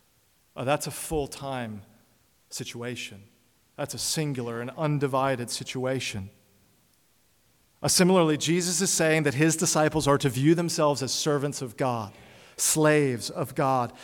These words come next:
and that their lives are to be given in undivided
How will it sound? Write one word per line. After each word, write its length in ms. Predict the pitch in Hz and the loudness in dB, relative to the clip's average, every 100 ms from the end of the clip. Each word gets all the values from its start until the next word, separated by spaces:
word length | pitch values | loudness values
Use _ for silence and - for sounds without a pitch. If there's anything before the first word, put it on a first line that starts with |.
| - | -8
and 120 | 156 | 0
that 100 | 151 | 2
their 180 | 160 180 | 6 4
lives 340 | 185 156 156 147 | 6 4 2 2
are 80 | |
to 100 | 135 135 | -2 -2
be 100 | 127 | -4
given 600 | - 160 170 123 104 - - _ _ _ | 0 4 4 2 -6 -16 -20 _ _ _
in 160 | 175 160 - | -8 -6 -6
undivided 1040 | 185 196 196 180 160 151 151 165 147 110 | 0 2 2 2 2 2 4 2 2 -2